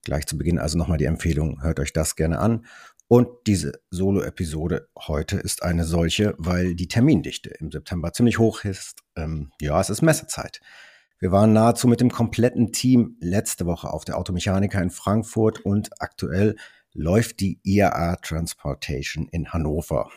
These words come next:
auf der Daniel fleißig Themen für unsere Commercial-Sektion sammelt. Und dort sind auch einige Reifenhersteller vor Ort.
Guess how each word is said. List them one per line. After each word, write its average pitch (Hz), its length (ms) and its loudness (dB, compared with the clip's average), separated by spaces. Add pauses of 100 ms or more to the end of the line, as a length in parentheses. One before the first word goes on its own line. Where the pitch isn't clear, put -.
auf - 200 -8
der 110 120 4
Daniel 110 380 6
fleißig - 580 -6
Themen 90 360 -2
für 78 120 -10
unsere 80 440 -4 (420)
Commercial-Sektion 80 1080 0
sammelt. 73 480 -4 (220)
Und 80 160 -6
dort 80 160 0
sind 92 100 2
auch 78 160 -2
einige 87 380 0
Reifenhersteller 85 680 0
vor 76 160 -2
Ort. 82 320 -2